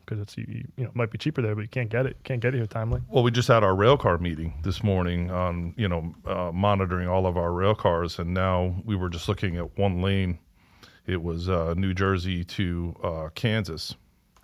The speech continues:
Speaker 2: I think it takes now six weeks to get there. I
Speaker 1: One,
Speaker 2: mean, it's a
Speaker 1: one way.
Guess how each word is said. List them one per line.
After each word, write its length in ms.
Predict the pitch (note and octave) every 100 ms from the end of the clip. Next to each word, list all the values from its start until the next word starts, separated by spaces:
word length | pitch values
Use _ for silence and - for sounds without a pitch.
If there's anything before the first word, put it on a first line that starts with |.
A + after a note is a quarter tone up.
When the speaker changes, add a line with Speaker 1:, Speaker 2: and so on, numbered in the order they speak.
| - _ _ _ _ _ - -
Speaker 2:
I 120 | F#2+
think 180 | F#2+ C3+
it 60 | C3
takes 420 | - F#2+ - -
now 440 | F2+ F2+ E2+ E2+ - _ _ _ _ _ _ _ _
six 380 | - - G2+ -
weeks 400 | E2+ E2 - - - _ _ _ _ _ _ _
to 80 | -
get 220 | G2 A#2
there. 260 | C#2 - -
I 60 | -
Speaker 1:
One, 100 | A#2
Speaker 2:
mean, 80 |
it's 100 | F#2+
a 60 | G2
Speaker 1:
one 220 | C3 A2+
way. 140 | F#2+